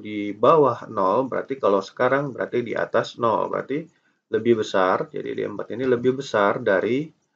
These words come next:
nol, ya, kebalikan yang tadi, ya, lebih besar dari nol. Baik, kita lanjut lagi dengan titik koma, dan kita akan masukkan lagi untuk fungsi pengulangannya ya,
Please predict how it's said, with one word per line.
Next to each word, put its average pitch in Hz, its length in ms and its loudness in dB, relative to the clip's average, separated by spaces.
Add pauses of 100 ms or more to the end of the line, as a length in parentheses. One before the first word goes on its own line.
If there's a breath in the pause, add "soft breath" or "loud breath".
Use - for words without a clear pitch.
(260)
nol, 98 320 4
ya, 104 80 -6
kebalikan 101 480 -2
yang 101 80 -6
tadi, 107 320 -2
ya, 117 80 -4 (240)
lebih 107 240 -18
besar 120 240 0
dari 107 160 -8
nol. 98 480 -2 (840)
Baik, 104 320 -4
kita 107 240 -2
lanjut 110 160 0
lagi 113 240 2
dengan 117 240 0
titik 107 240 -4
koma, 90 560 0 (160)
dan 104 240 -6
kita 104 160 -2
akan 110 160 -2
masukkan 110 400 -6
lagi 117 400 -2 (400)
untuk 113 400 -6
fungsi 131 320 -6
pengulangannya 113 720 0
ya, - 20 -4